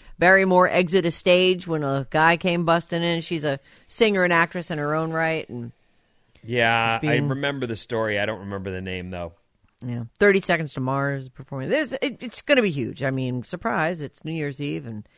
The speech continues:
Speaker 1: they're doing a blowout. I'm actually just excited that on C N N. It's gonna be Andy Cohen and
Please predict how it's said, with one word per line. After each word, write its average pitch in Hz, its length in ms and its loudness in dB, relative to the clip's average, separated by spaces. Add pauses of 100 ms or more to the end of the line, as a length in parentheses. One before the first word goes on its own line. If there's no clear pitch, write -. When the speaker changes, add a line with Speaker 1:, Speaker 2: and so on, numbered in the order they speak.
(300)
Speaker 1:
they're 123 120 -8
doing 202 300 2
a 190 40 2
blowout. 139 500 0 (1200)
I'm 156 160 0
actually 135 320 -6
just 113 220 -14
excited 117 420 -10
that - 160 -10 (1040)
on 127 100 -8
C 131 240 -8
N 123 120 -6
N. 120 260 -6 (180)
It's - 160 -18
gonna 120 180 -6
be 120 160 -6
Andy 120 240 -4
Cohen 120 420 -4
and 107 260 -6